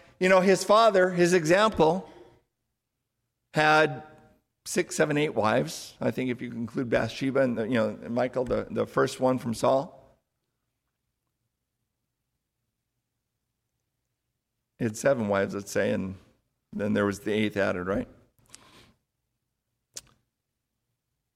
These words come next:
Let's just review it.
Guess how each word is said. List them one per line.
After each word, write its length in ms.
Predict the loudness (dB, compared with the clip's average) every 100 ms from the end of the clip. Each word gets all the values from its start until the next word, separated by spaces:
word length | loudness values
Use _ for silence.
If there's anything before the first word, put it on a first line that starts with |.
| _ _ _ _ _ _ _ _ _ _ _ _ _
Let's 200 | 0 2
just 180 | 0 -6 -10 -16 _ -2
review 440 | 0 4 4
it. 100 | 2